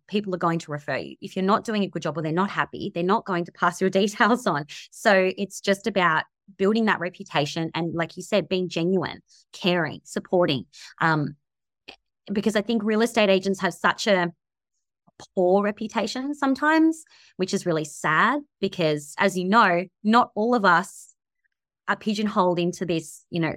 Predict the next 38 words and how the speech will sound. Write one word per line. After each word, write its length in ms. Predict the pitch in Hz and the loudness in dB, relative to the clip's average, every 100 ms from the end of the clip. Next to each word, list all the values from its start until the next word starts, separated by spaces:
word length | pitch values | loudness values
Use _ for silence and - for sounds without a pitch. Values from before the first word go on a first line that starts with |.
| - | -4
this 140 | 185 | -6
poor 240 | - 185 | -2 0
reputation. 760 | 170 147 160 - 127 - 90 - | 2 0 -4 -6 -6 -6 -12 -12
Some 180 | - 190 | -2 0
of 100 | 214 | 2
us 140 | 240 | 2
actually 400 | 247 262 - 240 | 2 0 2 0
do 200 | 208 214 | 0 0
love 180 | 226 214 | 2 2
what 100 | 208 | 2
we 140 | 190 208 | -2 -2
do. 240 | 185 165 | -2 -2
We 100 | 165 | -4
are 160 | 165 170 | -2 -4
good 240 | 156 190 | 2 4
at 80 | 214 | 4
what 140 | 175 | 2
we 100 | - | -2
do 240 | 165 160 147 | -2 0 0
and 140 | - 175 | -2 -2
we 100 | 175 | 0
are 160 | 175 170 | -2 -2
good 220 | 190 190 | 0 -2
people. 480 | - 175 202 - - _ - - _ | -2 -4 -4 -6 -12 _ -20 -20 _
And 300 | 185 185 180 - | -2 0 0 -4
I'm 140 | 190 | -4
trying 680 | 190 - 196 185 190 190 190 | -4 -4 -2 0 0 0 -2
to, 180 | - 170 | -4 -4
well, 120 | 185 185 | 0 0
I'm 80 | |
not 140 | 190 - | 0 -2
trying 200 | 220 196 | -4 -4
to 60 | |
change 200 | 240 247 | 0 -2
the 60 | 254 | 2
world. 340 | 269 202 170 | 4 4 2
It's 140 | 185 - | -2 -4
not, 180 | 220 | -4